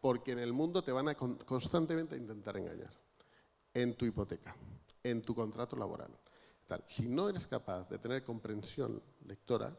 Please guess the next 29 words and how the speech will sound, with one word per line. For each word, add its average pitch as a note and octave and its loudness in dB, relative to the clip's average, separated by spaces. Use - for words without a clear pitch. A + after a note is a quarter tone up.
que A#2 -6
no A2+ 2
la D#3+ 2
tenemos A2 -4
casi, A2+ -6
actualmente A2 0
yo A2+ 2
lo, G#2 -4
lo A2+ -2
vivo D#3 6
porque B2+ -4
trabajo B2+ -2
con B2 -6
mucha C3 0
gente, C3 -2
que, A2+ -4
gente A#2 2
que A2+ 6
de A2 4
veinte A2+ 2
años G#2+ -2
que - -6
viene G2+ -4
a - -10
trabajar, D3 -2
que G#2+ -4
no A2+ 2
saben, B2 0
no C#3+ 8